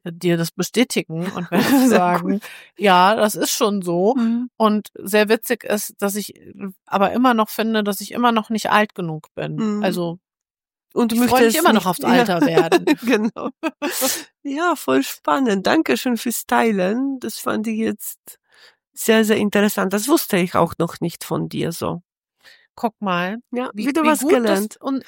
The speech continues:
Speaker 1: unsere
Speaker 2: Das
Speaker 1: Podcast-Folgen wir immer wieder auch
Speaker 2: <laughs>
Speaker 1: voneinander irgendetwas
Speaker 2: Ja,
Speaker 1: erfahren,
Speaker 2: erfahren, ja.
Speaker 1: was wir so noch gar nicht wussten.
Speaker 2: Ja,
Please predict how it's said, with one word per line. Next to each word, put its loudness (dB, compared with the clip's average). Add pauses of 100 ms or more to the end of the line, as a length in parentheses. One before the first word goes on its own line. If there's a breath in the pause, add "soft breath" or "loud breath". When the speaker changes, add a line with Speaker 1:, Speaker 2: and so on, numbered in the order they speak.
Speaker 1:
unsere -2
Speaker 2:
Das -4
Speaker 1:
Podcast-Folgen 0
wir -4
immer 0
wieder 0
auch 0
Speaker 2:
<laughs> 4
Speaker 1:
voneinander 0
irgendetwas 0
Speaker 2:
Ja, 2 (100)
Speaker 1:
erfahren, -2
Speaker 2:
erfahren, 0
ja. -4
Speaker 1:
was -6
wir -6
so -6
noch -8
gar -2
nicht -10
wussten. -6
Speaker 2:
Ja, 2